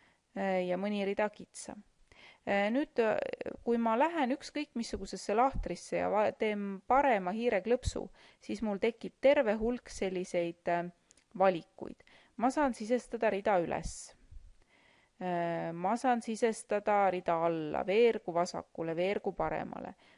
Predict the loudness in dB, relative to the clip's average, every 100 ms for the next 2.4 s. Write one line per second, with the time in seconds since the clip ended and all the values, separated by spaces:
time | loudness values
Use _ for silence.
0 | -10 -4 0 0 0 -2 0 -6 -6 -4
1 | -4 -4 -4 -6 -6 _ _ _ -4 -2
2 | -2 _ _